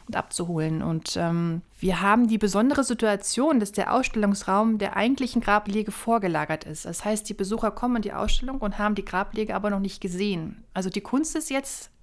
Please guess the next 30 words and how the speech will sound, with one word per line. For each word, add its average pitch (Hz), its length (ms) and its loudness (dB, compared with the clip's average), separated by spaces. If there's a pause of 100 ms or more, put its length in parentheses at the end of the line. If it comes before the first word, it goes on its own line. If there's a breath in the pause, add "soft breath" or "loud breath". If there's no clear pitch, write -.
in 208 100 2
dem 196 120 0
Ausstellungsraum 214 720 0
etwas 190 260 -4
zu - 120 -6
bieten, 202 300 -4 (360 loud breath)
was 190 160 -6
die 190 80 -8
Fragen 214 340 0
der 208 120 -2
Besucher 196 340 -2
vorwegnimmt 190 640 -4
und 214 180 0
sie 208 200 -6
mit 214 260 -2
so 240 100 -2
viel 226 140 -2
Informationen 226 640 0
ausstattet, 226 540 -4
dass 208 120 -4
sie 208 80 -6
dann 208 320 -4
in 208 80 0
der 196 140 -2
Gruft 214 320 -8
auch 190 100 -6
sich - 180 -12
orientieren 202 440 -4
können 214 400 -2
und 190 320 -6